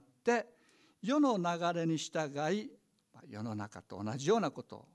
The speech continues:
流行りのことを私たちもしていたわけで、空中の権威を持つ支配者、悪魔のことで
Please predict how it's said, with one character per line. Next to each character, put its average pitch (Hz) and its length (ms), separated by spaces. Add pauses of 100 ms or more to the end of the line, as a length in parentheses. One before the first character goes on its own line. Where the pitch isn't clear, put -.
(420)
流 123 80
行 123 100
り 123 100
の 117 100
こ 113 140
と 190 160
を 131 40
私 - 400
た - 40
ち - 60
も - 80
し - 140
て - 100
い 107 60
た - 140
わ 107 160
け - 80
で、 180 280 (340)
空 247 280
中 240 200
の 233 140
権 262 320
威 214 80
を 170 60
持 165 140
つ 156 140
支 196 300
配 220 360
者、 208 460 (500)
悪 139 280
魔 123 140
の 95 100
こ - 160
と - 120
で - 40